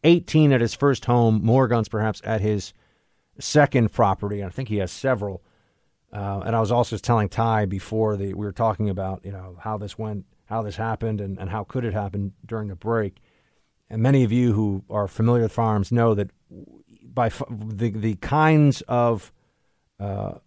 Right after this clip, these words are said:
rounds that he was firing into this crowd of people could go through a couple of people. One round could hit multiple individuals, especially the three oh eight, and,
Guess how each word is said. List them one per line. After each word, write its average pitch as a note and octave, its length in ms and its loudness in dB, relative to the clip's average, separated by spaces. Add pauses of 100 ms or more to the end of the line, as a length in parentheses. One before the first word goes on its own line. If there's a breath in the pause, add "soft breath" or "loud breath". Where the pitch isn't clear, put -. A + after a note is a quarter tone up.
rounds B2+ 460 2
that A2+ 80 -2
he A#2+ 100 2
was B2 140 0
firing A#2 480 0
into A2+ 320 0
this G#2 220 -4
crowd A2 340 -4
of G2 100 -10
people G#2 480 -4 (600)
could G2+ 200 -4
go B2+ 240 2
through A2+ 680 0 (240)
a - 60 -20
couple B2 440 -4
of A2+ 140 -6
people. A#2+ 440 -4
One A#2+ 300 4
round A#2+ 460 2
could G2+ 320 0
hit A2 240 -2
multiple A2 460 0
individuals, A2 800 -4 (420)
especially G#2+ 400 4
the F#2 80 0
three A2+ 260 2
oh G2 160 2
eight, G#2+ 240 0 (680)
and, G#2 500 2